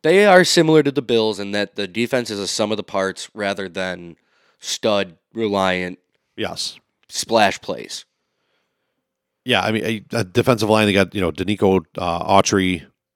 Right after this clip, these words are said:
Speaker 2: Tyre Tart, Jeffrey Simmons, Bud Dupree.
Speaker 1: Yeah.
Speaker 2: So-, I mean, solid linebackers with Long and Cunningham. Their secondary leaves
Speaker 1: Again,
Speaker 2: a little
Speaker 1: Harold Landry's a really good pass rusher.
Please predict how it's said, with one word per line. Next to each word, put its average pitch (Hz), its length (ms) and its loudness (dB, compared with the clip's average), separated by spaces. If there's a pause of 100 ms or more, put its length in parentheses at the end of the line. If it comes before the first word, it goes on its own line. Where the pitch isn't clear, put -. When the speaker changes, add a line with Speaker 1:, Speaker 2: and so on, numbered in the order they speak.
(120)
Speaker 2:
Tyre 95 280 0
Tart, 87 360 0 (340)
Jeffrey 92 280 0
Simmons, 85 400 -2
Bud 87 200 -4
Dupree. 85 480 -4 (1120)
Speaker 1:
Yeah. 101 180 -2 (440)
Speaker 2:
So-, - 200 2
I 104 180 4
mean, 92 140 -2
solid 110 380 4
linebackers 98 580 0
with 87 160 -6
Long 92 300 2
and 87 140 -4
Cunningham. 87 640 -4 (1500)
Their 101 200 -2
secondary 117 560 2
leaves 117 240 -2
Speaker 1:
Again, 120 60 -6
Speaker 2:
a - 20 -4
little 117 140 -2
Speaker 1:
Harold 143 200 2
Landry's 120 400 -2
a 110 60 -2
really 104 260 0
good 98 160 -4
pass 92 260 -8
rusher. 92 420 -8